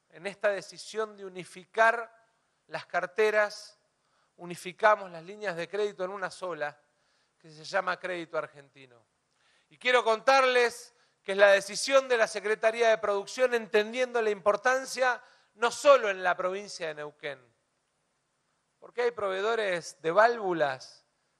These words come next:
que están en San Miguel. Me tocó visitar una planta que está en el Gran Buenos Aires, pero a toda la cadena de valor del complejo de proveedores de servicios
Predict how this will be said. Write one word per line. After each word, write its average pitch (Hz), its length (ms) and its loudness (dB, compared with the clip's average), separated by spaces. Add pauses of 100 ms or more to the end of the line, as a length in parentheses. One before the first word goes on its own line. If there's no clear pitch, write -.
que - 80 -20
están 208 220 -6
en 190 100 -8
San 151 300 -6
Miguel. 190 440 -6 (260)
Me 160 120 -18
tocó 170 300 -4
visitar 180 420 -4
una 160 220 -6
planta 208 440 -2
que 143 100 -12
está 208 180 -4
en 202 60 -2
el 165 200 -6
Gran 185 220 -4
Buenos 160 300 -10
Aires, 165 520 -4 (560)
pero 160 160 -2
a 170 160 -6
toda 233 300 8
la 214 180 0
cadena 202 460 -2
de 185 160 -8
valor 165 680 -2 (600)
del 156 180 -10
complejo 190 640 -2
de 165 120 -2
proveedores 165 580 2
de 143 440 -4 (280)
servicios 185 1040 -4